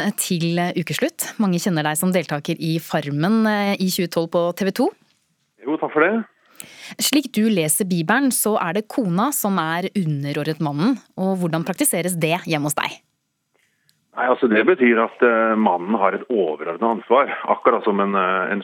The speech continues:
Speaker 2: sjef på en arbeidsplass har et overordnet ansvar for, eh, for drift. Eh, men, eh, det er veldig viktig at ansvarsoppgaver blir delegert ut, og, og for meg så er det veldig viktig å gi kona mye tillit og mye ansvar, uten at jeg skal blande meg for mye i detaljene.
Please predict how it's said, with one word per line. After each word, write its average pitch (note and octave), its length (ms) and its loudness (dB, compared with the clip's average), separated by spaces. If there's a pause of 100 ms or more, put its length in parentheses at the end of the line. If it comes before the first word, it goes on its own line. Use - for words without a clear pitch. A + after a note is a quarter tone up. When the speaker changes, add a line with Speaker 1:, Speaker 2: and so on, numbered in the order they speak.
Speaker 2:
sjef D#2+ 340 0
på G2 80 -2
en G2 80 -6
arbeidsplass F2+ 560 0
har E2+ 160 2
et - 80 -4
overordnet F2+ 540 0
ansvar E2+ 260 -2
for, F2+ 240 0
eh, F2 220 -2
for - 180 -2
drift. D#3+ 300 0 (880)
Eh, A2+ 340 4
men, A2+ 300 4
eh, A2+ 180 2
det G#2 80 2
er G#2 140 2
veldig G#2 180 0
viktig C3+ 320 -2
at F2+ 240 -2
ansvarsoppgaver F2+ 920 -2
blir F2 240 -8
delegert F2+ 640 -4
ut, D3+ 340 -18 (380)
og, F#2+ 480 0
og - 80 -8
for G#2+ 80 0
meg F#2 320 0
så A2+ 100 4
er F2+ 40 -4
det F2+ 120 -4
veldig F2 240 -2
viktig F#2 320 -6
å F2+ 60 -2
gi F2+ 100 -10
kona E2+ 400 -6
mye F#2 240 -10
tillit A2+ 400 -2 (160)
og G2+ 80 -4
mye F#2+ 220 0
ansvar, A#2 480 -2 (580)
uten G#2+ 300 0
at - 100 -8
jeg F2 140 2
skal G2+ 100 0
blande E2+ 320 0
meg D#2 160 -4
for F#2 80 -8
mye E2 240 -12
i D#2+ 80 -12
detaljene. D2+ 480 -8